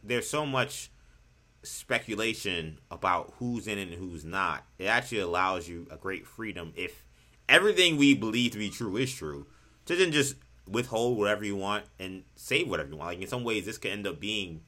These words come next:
like, a true comic book in the sense that, like, I mean, we don't, we, we have comic book stories that are big, but we don't know exactly what's gonna happen in them. You can write whoever you want in it. And I think this is one of those rare, you know, because of the way movies are made, we hear about, "Oh, this person signed a deal to be in this movie, and that person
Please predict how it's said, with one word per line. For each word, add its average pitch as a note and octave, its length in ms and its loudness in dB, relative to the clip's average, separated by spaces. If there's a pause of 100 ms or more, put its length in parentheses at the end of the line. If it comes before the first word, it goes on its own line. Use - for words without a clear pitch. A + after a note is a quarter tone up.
like, E2+ 220 -6
a E2+ 60 -6
true F2+ 500 -8 (440)
comic A2 440 -2
book D#2 260 -8
in D#2+ 80 -14
the D#2 80 -12
sense D#2+ 260 -12
that, D2+ 180 -8
like, D#2+ 180 -10
I - 280 -20
mean, G2 100 -2
we A#2+ 80 2
don't, A2 240 0
we, A#2 480 -2
we B2 60 0
have A#2 120 0
comic G2+ 220 -2
book F2+ 100 -10
stories F2+ 280 -6
that E2+ 100 -2
are D#2 60 -2
big, D#2+ 260 -8
but D#2 100 -14
we G2 80 -2
don't G2+ 160 -2
know F#2 120 -2
exactly E2 340 -6
what's D#2+ 120 -6
gonna D2 140 -6
happen E2 440 4
in A#2 180 -2
them. F2 220 -6
You G2 60 -8
can F#2 160 -10
write F#2+ 260 0
whoever G2+ 280 0
you F#2+ 80 -6
want F#2+ 180 -4
in - 100 0
it. C#2 140 -10 (540)
And G2 100 4
I G2+ 40 4
think A2 160 -2
this G#2+ 160 -4
is G2+ 60 -4
one G#2 140 0
of G2+ 60 -2
those G2 220 -2
rare, F#2 360 0
you G#2+ 60 -8
know, F#2+ 100 0
because C#3 340 2
of B2 40 0
the B2+ 80 2
way A#2 140 4
movies G#2 320 -2
are E2 80 0
made, E2+ 400 -2
we E2 160 -10
hear G2+ 240 -2
about, E2+ 260 0
"Oh, E2+ 120 -4
this E2+ 140 -8
person E2+ 300 -8
signed E2+ 300 -4
a D#2+ 40 -6
deal E2+ 280 -4
to D#2 80 -10
be E2 160 -8
in D#2 80 -8
this D#2 120 -12
movie, D#2 440 -8
and C#2+ 120 -14
that F#2+ 180 -2
person F2 440 -6